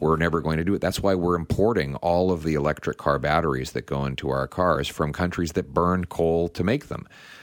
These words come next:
That does nothing for our environment. So let's bring home the production here. Let's produce more clean, green, c-, emissions-free,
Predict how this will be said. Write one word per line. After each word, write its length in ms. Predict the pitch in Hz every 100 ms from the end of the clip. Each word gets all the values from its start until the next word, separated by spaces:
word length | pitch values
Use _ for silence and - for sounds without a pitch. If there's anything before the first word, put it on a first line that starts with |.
| - -
That 120 | 78
does 160 | 80
nothing 340 | 82 87 - 76
for 200 | - 71
our 60 |
environment. 460 | 67 67 64 57 -
So 120 | -
let's 180 | 82 85
bring 300 | - 92 101
home 220 | 104 98
the 100 | 92
production 560 | - 82 78 - 76 71
here. 400 | 76 73 71 71 - - -
Let's 260 | 78 - - _ _ -
produce 400 | 82 76 73 78
more 340 | 80 87 92
clean, 380 | - 87 82 82
green, 440 | 76 76 76 73
c-, 180 | - - - -
emissions-free, 1080 | 87 85 95 - 92 - - 76 71 69